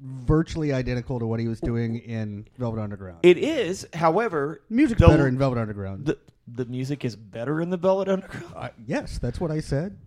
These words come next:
Speaker 2: Right. Okay. Um, I'm trying to think of a word of, like, if better is where you start at the lowest of the low and go up,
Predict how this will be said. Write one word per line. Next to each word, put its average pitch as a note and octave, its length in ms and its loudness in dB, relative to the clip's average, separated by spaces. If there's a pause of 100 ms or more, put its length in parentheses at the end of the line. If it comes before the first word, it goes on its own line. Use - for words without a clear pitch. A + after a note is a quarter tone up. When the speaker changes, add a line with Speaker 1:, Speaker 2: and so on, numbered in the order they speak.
(180)
Speaker 2:
Right. C3+ 400 0
Okay. C3 460 -4
Um, C#3+ 280 0
I'm E3 140 0
trying A3+ 240 -2
to B3+ 60 -4
think A3+ 220 -6
of F#3+ 120 -2
a D#3+ 60 2
word C#3+ 640 -4 (220)
of, B2+ 340 2 (240)
like, C3 300 -2 (140)
if - 240 -14
better E3 440 2
is C#3 320 -4
where C3+ 200 -2
you B2+ 200 -8
start D3 840 -2
at - 160 -8
the B2 100 -10
lowest B2+ 440 -4
of B2+ 100 -8
the A#2 80 -10
low A#2 340 -6
and A2+ 300 -16
go C3 300 -2
up, B2+ 300 -10